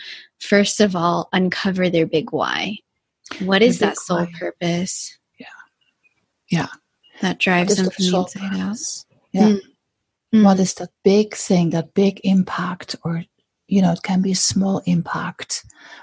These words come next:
Speaker 2: Why is that
Speaker 1: Mm-hmm.
Speaker 2: important to you? And there may well be an urgency behind it. You know, it's like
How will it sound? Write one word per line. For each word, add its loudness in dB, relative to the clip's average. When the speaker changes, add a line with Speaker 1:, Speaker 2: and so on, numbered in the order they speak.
Speaker 2:
Why 4
is 0
that -2
Speaker 1:
Mm-hmm. -6
Speaker 2:
important -8
to -6
you? -6
And 6
there 6
may 6
well 2
be 2
an 2
urgency -2
behind -4
it. -8
You 0
know, 0
it's -4
like -2